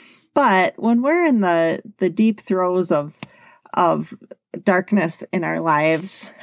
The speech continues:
um, it can be sometimes hard just to see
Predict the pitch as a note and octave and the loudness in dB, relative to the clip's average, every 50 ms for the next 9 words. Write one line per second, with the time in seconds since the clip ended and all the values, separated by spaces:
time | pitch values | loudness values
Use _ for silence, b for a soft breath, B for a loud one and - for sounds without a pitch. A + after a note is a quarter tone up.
0 | G#3 - - F3+ E3 D#3+ D#3 D#3+ F#3 G3+ G3+ G3+ - _ _ _ _ - - - | -8 -4 -2 0 0 0 0 -2 -4 -4 -6 -8 -8 _ _ _ _ -4 0 0
1 | A3+ G#3+ - - A3 A3 G#3+ G#3+ A3 A3 G#3 - G#3+ F#3 G3 - - F3+ F3 F3 | 0 0 0 0 2 2 4 4 2 2 2 2 0 0 0 0 0 -2 -2 -2
2 | - - - D#3+ D#3 D3 D3 D3 - - - E3 D#3+ - - - - F3 - - | -4 -2 0 0 0 0 -2 -4 -6 -6 -6 -6 -6 -6 -8 -8 -8 -8 -6 -4
3 | - E3+ D3+ D3 D3 - - | -4 -4 -2 -4 -4 -8 -10